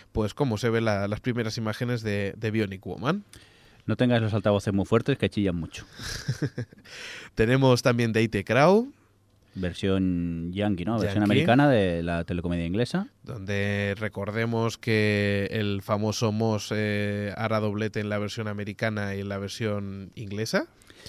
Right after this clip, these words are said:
Speaker 2: Y el resto los han cambiado por chicos guapos o chicas guapas.
Speaker 1: Ujú. Y sabe, se ve que, pues, tenemos más cositas, entre ellas, por ejemplo, Chuck, sobre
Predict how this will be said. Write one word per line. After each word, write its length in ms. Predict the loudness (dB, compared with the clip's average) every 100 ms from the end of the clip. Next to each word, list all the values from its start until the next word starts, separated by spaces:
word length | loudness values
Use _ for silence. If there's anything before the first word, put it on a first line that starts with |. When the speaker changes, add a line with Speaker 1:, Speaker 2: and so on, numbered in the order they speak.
| -20 -18 -16 -14 -10 0
Speaker 2:
Y 80 |
el 100 | 2
resto 280 | 4 2 4
los 100 | 2
han 80 | 4
cambiado 260 | 4 4 4
por 140 | 2
chicos 240 | 0 -4
guapos 320 | -2 -4 -6 -10
o 60 |
chicas 260 | -10 -8 -8
guapas. 340 | -8 -4 -4
Speaker 1:
Ujú. 220 | -2 -4 -4 _ -16 _ -20 _
Y 920 | 2 6 6 6 6 6 6 4 4 2
sabe, 380 | 2 4 4 2
se 220 | -2 0
ve 100 | 0
que, 500 | 2 4 6 4 2
pues, 160 | 0 -2
tenemos 360 | 0 0 0 2
más 240 | 0 0
cositas, 600 | -4 -4 -2 2 0 0
entre 400 | -4 -2 0 2
ellas, 320 | 4 4 2
por 160 | 2 -2
ejemplo, 420 | 0 -2 2 0
Chuck, 360 | 4 2 2 -2 -12 -10
sobre 800 | -4 -2 0 2 2 2 2 -2